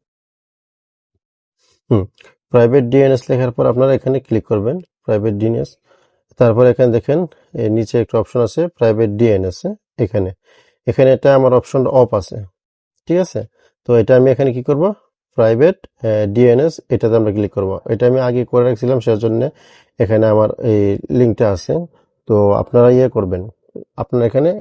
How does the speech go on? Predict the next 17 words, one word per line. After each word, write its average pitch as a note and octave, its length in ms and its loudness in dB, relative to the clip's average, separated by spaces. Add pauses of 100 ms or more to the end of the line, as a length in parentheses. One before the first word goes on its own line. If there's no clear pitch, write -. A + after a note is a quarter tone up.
একদম A2 300 -2
খালি A#2+ 240 0
থাকবে। C3 420 0
ওইখান C3 280 -2
থেকে C3+ 160 2
যেটা B2 240 0
কপি D3+ 260 2
করছেন, D3+ 360 0
এখানে A#2+ 280 0
আপনি, A#2 220 0
আহ, - 840 -10
চাপ A#2 240 0
দিয়ে C3+ 260 2
এখানে C#3+ 220 -2
পেস্ট - 280 -2
করে G2+ 200 -2
দিবেন। F#2 240 -6